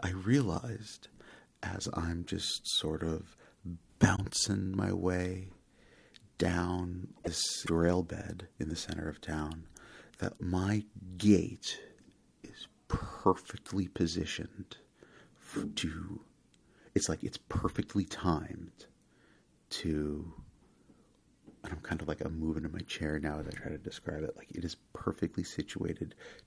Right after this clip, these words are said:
to step from, like, sleeper to sleeper, like, long step, short step, long step, short step, long step,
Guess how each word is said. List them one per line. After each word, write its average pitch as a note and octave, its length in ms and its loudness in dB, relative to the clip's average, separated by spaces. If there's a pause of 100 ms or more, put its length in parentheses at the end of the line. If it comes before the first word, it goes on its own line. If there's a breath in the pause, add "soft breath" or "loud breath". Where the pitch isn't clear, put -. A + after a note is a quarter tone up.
to - 100 -8
step - 560 -2 (480 loud breath)
from, D#2+ 280 -4
like, E2 400 -6 (300 soft breath)
sleeper F#2 760 2
to E2+ 80 0
sleeper, F2 760 -4 (340 loud breath)
like, E2 300 -2 (360)
long F2 760 4
step, - 480 -2 (120)
short - 380 -8 (180)
step, - 400 -14 (220)
long F2 560 0
step, - 500 -12 (100)
short - 280 -12 (120)
step, - 400 -12 (120)
long E2+ 540 2
step, - 360 -8